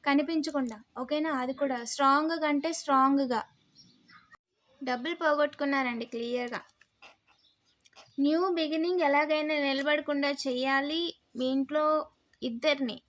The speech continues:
ఓకేనా? ఇద్దరు మేల్ పర్సన్స్‌ని. అలాగే మీ యొక్క కేర్ గివర్ ఎవరైతే ఉన్నారో, మీ యొక్క, మిమ్మల్ని కేర్ చేయాల్సిన వాళ్ళు మీ ఇంట్లో ఎవరైతే ఉన్నారో, ఓల్డ్ పర్సన్ అండి, ఏజ్డ్ పర్సన్, ఓకేనా? వాళ్ళని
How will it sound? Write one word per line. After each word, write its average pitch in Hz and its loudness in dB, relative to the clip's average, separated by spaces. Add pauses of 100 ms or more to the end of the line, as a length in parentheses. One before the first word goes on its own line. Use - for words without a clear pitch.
(140)
ఓకేనా? 277 0 (140)
ఇద్దరు 294 0 (100)
మేల్ 269 0
పర్సన్స్‌ని. 233 -4 (580)
అలాగే 285 0 (120)
మీ 294 4
యొక్క 294 0 (140)
కేర్ 302 4 (100)
గివర్ 302 2
ఎవరైతే 277 0 (120)
ఉన్నారో, 254 0 (1200)
మీ 285 2
యొక్క, 285 2 (400)
మిమ్మల్ని 277 2
కేర్ 285 4
చేయాల్సిన 285 0
వాళ్ళు 269 0 (100)
మీ 294 -4
ఇంట్లో 269 -2 (100)
ఎవరైతే 262 0 (100)
ఉన్నారో, 254 -2 (120)
ఓల్డ్ 269 0
పర్సన్ 254 -4
అండి, 247 -4 (220)
ఏజ్డ్ 254 -4
పర్సన్, 247 -4 (540)
ఓకేనా? 277 0 (140)
వాళ్ళని 311 4